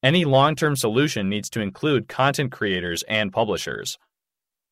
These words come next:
The ad-based system that supports the digital economy is broken and often sacrifices user privacy. Many digital publications have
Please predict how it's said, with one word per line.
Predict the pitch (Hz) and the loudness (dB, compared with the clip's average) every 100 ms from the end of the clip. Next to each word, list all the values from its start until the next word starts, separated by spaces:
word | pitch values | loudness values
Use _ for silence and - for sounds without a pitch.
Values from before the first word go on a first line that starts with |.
| _ _ | _ _
The | - 135 | -6 2
ad-based | 143 165 156 156 - | 6 6 6 2 2
system | 165 - 120 | 0 0 0
that | 110 | 0
supports | - - 135 135 | -4 0 2 2
the | - | 0
digital | 113 120 127 139 | -2 -2 2 2
economy | - - 131 135 95 82 82 _ | 2 0 0 0 -2 -8 -12 _
is | 123 101 | -8 -4
broken | 120 113 113 76 - _ _ | 0 0 0 -6 -10 _ _
and | - 117 | -8 0
often | 127 143 156 | 4 4 2
sacrifices | 131 147 156 120 107 101 104 95 | 0 4 4 2 0 0 0 -6
user | 107 117 104 | -4 -4 0
privacy. | 110 113 98 90 64 - _ _ _ _ _ _ _ _ _ | 2 2 0 -4 -8 -12 _ _ _ _ _ _ _ _ _
Many | 123 151 185 | 2 4 4
digital | 139 147 143 151 | 4 4 4 4
publications | 131 131 113 131 139 123 98 | 4 2 2 2 0 0 -2
have | 107 | -2